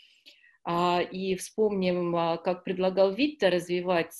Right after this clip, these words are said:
связность, э, территории нашей страны. В советский период, э, это вспоминали и говорили, что нужно как бы квадратами, так называемыми, э, сформировать, э,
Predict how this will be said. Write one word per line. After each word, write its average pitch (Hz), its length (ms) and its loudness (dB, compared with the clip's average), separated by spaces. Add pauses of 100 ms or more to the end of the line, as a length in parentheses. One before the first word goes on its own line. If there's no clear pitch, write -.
(140)
связность, 170 920 -4
э, - 180 -12
территории 185 560 0
нашей 170 320 -6
страны. 175 560 -4 (360)
В - 60 -20
советский 240 480 0
период, 220 540 -2
э, - 320 -8 (180)
это 180 240 -4
вспоминали 170 960 0 (420)
и 180 160 -4
говорили, 190 480 2
что 190 220 -4
нужно 220 320 0
как 165 300 -6
бы 170 120 -6
квадратами, 208 1080 2
так - 180 -12
называемыми, 165 1120 -6 (200)
э, - 60 -20 (960)
сформировать, 196 1200 0
э, 170 280 -2